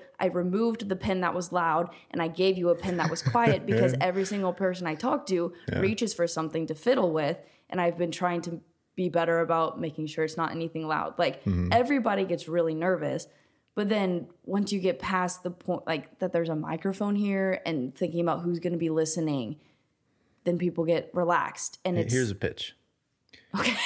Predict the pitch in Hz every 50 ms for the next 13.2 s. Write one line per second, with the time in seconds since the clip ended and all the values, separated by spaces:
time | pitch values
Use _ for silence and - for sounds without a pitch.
0 | - - 359 339 - - - - - - 202 151 - - 220 233 - - - -
1 | - - - - 101 - - - - - - - - _ _ _ _ _ - -
2 | _ _ _ _ _ _ _ _ _ _ _ _ _ _ _ _ 104 92 98 110
3 | 117 107 95 95 - - - - _ _ _ _ _ _ _ _ _ _ _ _
4 | - 95 85 - - - - 92 87 95 - - - 98 87 80 - - 80 76
5 | 76 - - _ _ - 82 90 - - 110 98 98 107 - - - - - -
6 | 104 - 107 _ - - 80 80 - - 82 85 82 - 82 67 - - - -
7 | - - - _ _ _ _ _ _ _ _ _ _ _ _ _ _ 82 80 76
8 | 73 73 71 73 73 - - 62 55 - - - - - - - - - - _
9 | _ _ _ _ _ _ _ _ _ _ _ _ _ _ _ _ _ _ _ _
10 | _ _ _ _ _ _ _ _ _ _ _ _ _ _ _ _ _ _ _ _
11 | _ _ _ _ _ _ _ _ _ _ _ _ _ _ _ _ _ _ _ _
12 | _ _ _ _ _ _ _ _ - - 214 202 - - 175 175 202 262 277 294
13 | 349 381 415